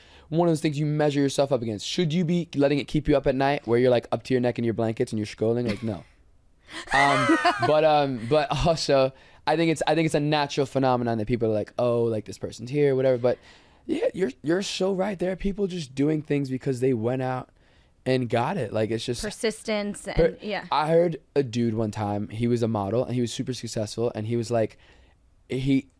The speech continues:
Speaker 1: said essentially, which is, like, it's called staying power,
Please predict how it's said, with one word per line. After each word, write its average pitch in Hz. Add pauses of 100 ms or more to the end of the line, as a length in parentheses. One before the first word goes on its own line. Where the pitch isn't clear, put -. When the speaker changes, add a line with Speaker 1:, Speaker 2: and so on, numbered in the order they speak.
Speaker 1:
said -
essentially, 143
which 127
is, 127
like, 127 (280)
it's -
called 117
staying 110
power, 127